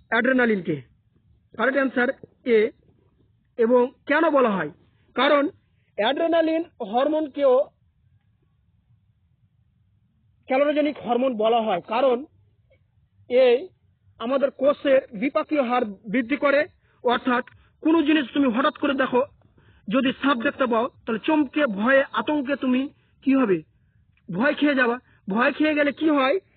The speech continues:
যে আমাদের বিএমআর বৃদ্ধি পায়, ইনক্রিজ হয়। এর ফলে কি হয়? আমাদের কার্ডিয়াক আউটপুট ইনক্রিজ হয়, অর্থাৎ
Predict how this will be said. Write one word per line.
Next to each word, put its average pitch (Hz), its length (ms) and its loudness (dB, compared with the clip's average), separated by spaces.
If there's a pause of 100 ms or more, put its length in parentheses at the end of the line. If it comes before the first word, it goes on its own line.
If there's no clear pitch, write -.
(240)
যে 226 220 -2
আমাদের 262 460 2 (960)
বিএমআর 285 760 2 (580)
বৃদ্ধি 269 360 2
পায়, 190 240 -2 (400)
ইনক্রিজ 302 420 0
হয়। 190 200 0 (540)
এর 285 160 2
ফলে 294 220 2
কি 285 120 -2
হয়? 262 240 2 (580)
আমাদের 269 420 2 (1080)
কার্ডিয়াক 294 440 2 (100)
আউটপুট 285 560 -2
ইনক্রিজ 285 400 0
হয়, 190 200 0 (200)
অর্থাৎ 247 360 -2